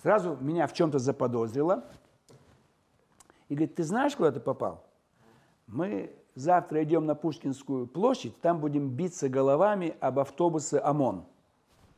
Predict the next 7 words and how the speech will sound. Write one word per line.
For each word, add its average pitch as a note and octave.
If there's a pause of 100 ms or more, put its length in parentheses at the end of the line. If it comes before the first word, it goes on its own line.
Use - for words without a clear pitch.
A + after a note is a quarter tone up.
(920)
День D3
Победы. C3+ (640)
Не, A#2
какой D#3+
это C3+
был C3
день? G#2